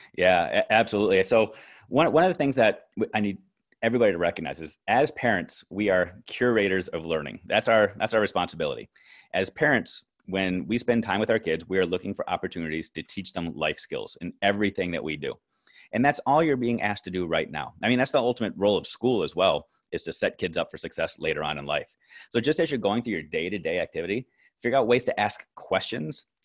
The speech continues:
about the things that you're currently experiencing. So I think the example you're,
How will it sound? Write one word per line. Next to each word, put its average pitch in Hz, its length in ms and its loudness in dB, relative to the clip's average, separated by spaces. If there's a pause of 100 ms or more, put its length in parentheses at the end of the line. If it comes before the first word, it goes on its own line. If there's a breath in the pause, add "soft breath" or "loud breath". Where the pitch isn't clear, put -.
about 95 220 2
the 98 80 0
things 98 340 0
that 95 160 0
you're 92 300 0 (160)
currently 101 440 -4
experiencing. 98 640 -4 (300 loud breath)
So 113 80 2
I 95 80 6
think 117 160 0
the 113 60 0
example 98 320 0
you're, 92 340 0